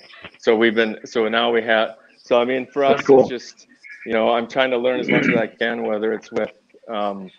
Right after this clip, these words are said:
Speaker 1: you know, guys like Cass. Cass was one of the guys when I, when he was doing lessons, I mean, he was kind of, like, way ahead of where most guys were at the time. He was really taking the Driveline stuff in and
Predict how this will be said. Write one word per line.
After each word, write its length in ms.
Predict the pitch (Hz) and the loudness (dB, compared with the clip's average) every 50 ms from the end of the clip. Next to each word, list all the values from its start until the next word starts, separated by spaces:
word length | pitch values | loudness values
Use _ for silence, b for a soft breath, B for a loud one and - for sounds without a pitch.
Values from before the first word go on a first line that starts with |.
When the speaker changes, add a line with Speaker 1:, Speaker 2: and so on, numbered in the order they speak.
| _ _ b b b b b b b _ _ - | _ _ b b b b b b b _ _ -14
Speaker 1:
you 80 | - 113 | -8 -4
know, 120 | 104 104 | -4 -2
guys 280 | 101 120 110 107 110 104 | 0 2 2 2 2 0
like 160 | 120 110 - | -2 -2 -2
Cass. 380 | - 117 107 110 117 123 - - | -4 -4 -2 -2 -2 -4 -6 -8
Cass 320 | - - 104 110 117 - | -6 -4 -4 -4 -4 -6
was 100 | 143 123 110 | -12 -8 -6
one 120 | 110 107 | -6 -4
of 60 | 107 | -4
the 60 | 104 104 | -4 -2
guys 360 | 101 107 107 110 110 101 - | -2 -2 0 -2 -2 -4 -6
when 140 | 107 104 104 | -8 -8 -6
I, 100 | 104 - - - | -8 -8 -8 -8
when 180 | 120 107 104 | -8 -8 -6
he 120 | 113 117 120 | -4 -4 -2
was 300 | 117 113 107 95 - - _ _ | -2 -4 -6 -8 -10 -18 _ _
doing 260 | - 117 113 110 107 | -6 -4 -4 -4 -2
lessons, 600 | 110 117 123 - - - 104 104 101 95 - - - - _ _ _ _ _ _ - | -4 -4 -4 -6 -8 -10 -10 -10 -12 -14 -18 -20 -20 -20 _ _ _ _ _ _ -8
I 40 | |
mean, 160 | 98 104 104 98 | -6 -6 -4 -2
he 160 | 113 120 127 | 0 0 2
was 400 | 120 113 107 92 85 - - - - - - - _ - _ _ _ _ - - - - - - | 2 2 0 0 -4 -10 -16 -16 -18 -20 -20 -20 _ -20 _ _ _ _ -20 -20 -20 -20 -20 -8
kind 220 | - - 113 123 139 | -4 0 2 2 2
of, 100 | 123 110 | 2 2
like, 220 | 110 104 104 90 - - - | 0 0 -2 -4 -10 -16 -18
way 360 | 113 101 98 107 113 113 117 | -16 -6 -2 0 2 2 2
ahead 320 | 113 104 104 110 110 113 | 2 0 0 0 0 0
of 200 | 117 107 95 90 | 0 -2 -6 -8
where 460 | 92 98 104 104 104 101 101 98 - - _ _ _ _ _ _ _ _ _ _ | -6 -6 -4 -4 -4 -4 -6 -8 -10 -14 _ _ _ _ _ _ _ _ _ _
most 440 | 113 104 104 113 110 110 110 - - | -14 -8 -2 -2 0 0 -2 -4 -4
guys 220 | 110 104 104 92 | -4 -4 -4 -4
were 160 | 95 104 110 | -6 -4 -4
at 80 | 107 107 | -4 -4
the 80 | - 92 | -6 -10
time. 300 | - - - 98 95 101 | -10 -10 -10 -10 -8 -8
He 140 | 104 107 | -8 -6
was 180 | 104 101 98 92 | -6 -6 -8 -6
really 260 | 104 110 110 107 107 | -4 -2 -2 0 -2
taking 440 | 104 - - 107 101 - 107 101 101 | -2 -4 -4 -6 -4 -4 -6 -6 -6
the 100 | 101 98 | -6 -8
Driveline 560 | 101 87 101 101 101 104 104 107 104 101 101 - | -6 -4 -2 0 0 0 -2 -4 -6 -6 -8 -6
stuff 320 | - - 107 98 - - | -2 -2 0 0 0 -2
in 320 | 117 117 113 117 110 104 | -2 0 0 -2 -2 -4
and 140 | 101 98 92 | -6 -8 -10